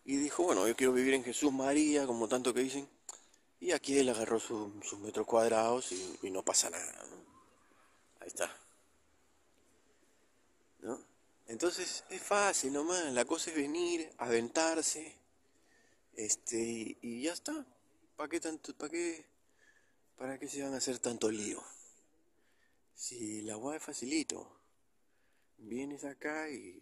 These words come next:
y puta, y, y nomás tomas aquí lo, ¿no? Tomas lo que te pertenece. Y así,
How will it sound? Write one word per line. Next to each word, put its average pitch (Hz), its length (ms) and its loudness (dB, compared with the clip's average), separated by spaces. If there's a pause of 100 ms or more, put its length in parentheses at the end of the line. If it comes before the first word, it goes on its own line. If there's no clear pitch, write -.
(100)
y - 140 -14 (120)
puta, - 260 -16
y, - 1500 -12
y - 20 -10
nomás 185 420 -10
tomas 160 320 -4
aquí 151 260 -8
lo, 143 220 -6 (1000)
¿no? 170 260 -4 (320)
Tomas 151 260 0
lo 123 120 -6
que 107 100 -2
te 98 140 -4
pertenece. 110 680 -2 (1700)
Y 127 120 0
así, 208 420 0